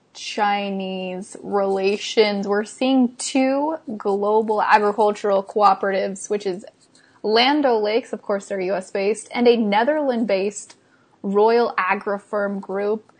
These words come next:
They announced just yesterday that they will be setting up a joint dairy feed, dairy animal feed venture in China, and the new company will be called Agri Lakes. They're essentially, uh, starting this new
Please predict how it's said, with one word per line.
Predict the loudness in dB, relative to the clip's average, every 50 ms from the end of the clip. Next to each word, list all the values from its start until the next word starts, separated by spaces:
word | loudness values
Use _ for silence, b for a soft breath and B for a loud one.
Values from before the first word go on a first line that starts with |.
| b b b b b b
They | 4 6 6
announced | 6 4 4 4 4 4 2 0 -2 -8 0
just | 0 0 0 0 -6
yesterday | 0 4 6 6 6 4 0 -2 2 2 4 4 4 4 4
that | 2 0 -2 2
they | 2 2
will | 2 2 0
be | 0 -2 -4
setting | -2 0 0 0 0 2
up | 0 -2 0 0
a | -4 -4
joint | -4 -8 0 0 2 2 2 0 -2 -4 _ -12 -6 -4
dairy | -2 -2 0 0 0 0 0 -2
feed, | -4 -6 -6 -6 -4 -2 -2 -2 -4 -6 -8 _ _ _ _ _ _ _ _ _ _ _ _ -8 -6 -6
dairy | 0 2 2 4 4 2 2 2
animal | 0 0 2 2 0 0 -2
feed | -4 -6 -6 -6 -4 -4 -4 -6 -8 -10
venture | -10 -4 -2 -2 -2 -2 -6 -8 -8 -6 -6 -6
in | -6 -6 -6 -6 -6
China, | -6 -4 -2 -2 0 0 0 0 0 -2 -2 -4 -8 _ _ _ _
and | -10 -8 -6 -4 -4
the | -4
new | -4 -4 -4
company | -4 -4 -2 -2 0 0
will | 0 0
be | 0 -2
called | -4 -2 -2 -2 -2 -4 -10 -12 -6
Agri | -6 -4 -4 -4 -6 -6 -6
Lakes. | -4 -2 -2 0 0 0 -2 -4 -10 -18 -18 -18 -18 -20 b b b b b b b b b
They're | -2 0 0 0
essentially, | -2 0 0 0 0 -2 -4 -2 -2 0 0 0 -2 -6 _ _ _ _ _ -20 _ _ _ _ _ _ _ -6 -2
uh, | -2 -2 -2
starting | -2 -2 -2 0 0 0 0
this | -4 -6 -6 -6
new | -6 -6 -6 -6 -4 -6 -6 -6 -8 -12